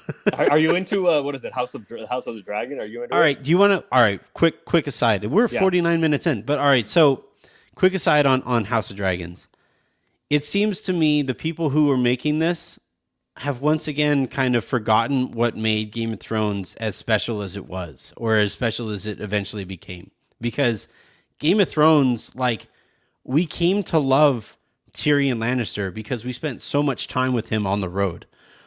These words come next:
Speaker 1: We came to love Jon Snow because we were there walking, uh, north of the wall with him for, like, two seasons. And
Speaker 2: Yep.
Speaker 1: we came to love his relationship with Ygritte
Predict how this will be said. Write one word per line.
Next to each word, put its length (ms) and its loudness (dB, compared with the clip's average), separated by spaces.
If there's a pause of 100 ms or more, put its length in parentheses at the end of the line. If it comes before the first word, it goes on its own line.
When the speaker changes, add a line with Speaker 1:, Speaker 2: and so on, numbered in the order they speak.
(140)
Speaker 1:
We 120 6
came 320 0
to 120 -2
love 520 0 (600)
Jon 320 0
Snow 580 2 (100)
because 440 2
we 140 4
were 140 4
there 200 4
walking, 760 2 (640)
uh, 300 6
north 320 4
of 120 0
the 100 0
wall 320 4
with 180 -2
him 320 0
for, 260 -6
like, 460 -4
two 240 2
seasons. 680 -2 (420)
And 120 6
Speaker 2:
Yep. 60 6
Speaker 1:
we 80 6
came 300 0
to 120 2
love 320 4
his 180 0
relationship 680 -2
with 180 0
Ygritte 480 0